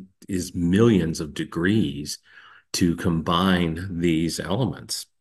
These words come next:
And so it's very, very expensive. However, uh, there is good news. Um, the scientists and most of the people in this community feel that we will probably have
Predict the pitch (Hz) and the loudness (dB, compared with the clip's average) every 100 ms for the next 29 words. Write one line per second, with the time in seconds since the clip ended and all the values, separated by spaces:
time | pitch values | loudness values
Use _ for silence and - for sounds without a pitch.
0 | - - - 101 - 92 101 98 95 95 | -10 -4 0 -2 -2 0 4 6 6 6
1 | 80 73 - - 78 78 - - _ _ | 2 0 -4 -8 -6 -6 -8 -14 _ _
2 | _ _ _ _ _ _ _ - 107 139 | _ _ _ _ _ _ _ 2 6 6
3 | 151 104 127 - - - - - 98 95 | 8 6 4 -4 -16 -20 -20 0 4 6
4 | 98 160 190 143 90 82 82 104 139 131 | 8 8 8 6 6 2 2 4 4 2
5 | - 87 85 82 - _ _ _ _ _ | -4 -10 -10 -10 -16 _ _ _ _ _
6 | - 82 92 90 - 104 104 101 98 95 | -8 -2 2 2 4 6 6 4 2 2
7 | - 85 90 - 85 - 95 98 87 92 | 0 0 0 -2 -2 2 2 2 2 2
8 | 90 - 90 113 104 90 92 - - 147 | 2 0 2 4 4 2 0 -4 0 2
9 | 120 101 92 92 87 95 90 90 - - | 2 2 0 0 2 2 2 0 -4 -4
10 | 139 143 107 95 90 92 85 85 85 | -2 -2 -2 -2 -2 -2 -2 -2 -4